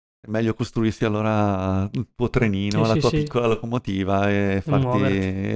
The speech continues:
Speaker 1: e muoverti in ogni caso, perché appunto se aspetti l'occasione, l'occasione probabilmente non si presenta nemmeno.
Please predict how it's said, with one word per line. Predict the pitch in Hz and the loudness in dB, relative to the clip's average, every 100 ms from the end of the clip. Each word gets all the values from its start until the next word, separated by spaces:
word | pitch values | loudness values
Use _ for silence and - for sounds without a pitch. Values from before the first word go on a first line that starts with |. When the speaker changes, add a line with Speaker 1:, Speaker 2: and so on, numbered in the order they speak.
| 98 | -2
Speaker 1:
e | 104 | -2
muoverti | 101 98 101 110 | 0 0 0 0
in | |
ogni | 107 110 | 2 0
caso, | - 92 92 92 90 _ _ _ _ | 0 -2 0 -2 -4 _ _ _ _
perché | - 131 104 | -6 -4 -6
appunto | - 101 107 | -8 -8 -6
se | 104 | -6
aspetti | - 110 120 | -4 -4 -2
l'occasione, | 113 - 120 110 110 | -2 0 0 0 0
l'occasione | 107 127 107 107 | 0 0 2 0
probabilmente | - - 113 113 101 101 | -2 0 2 2 -2 -8
non | 98 | -12
si | - | -14
presenta | - 98 95 113 | -14 -12 -10 -10
nemmeno. | 110 101 | -10 -12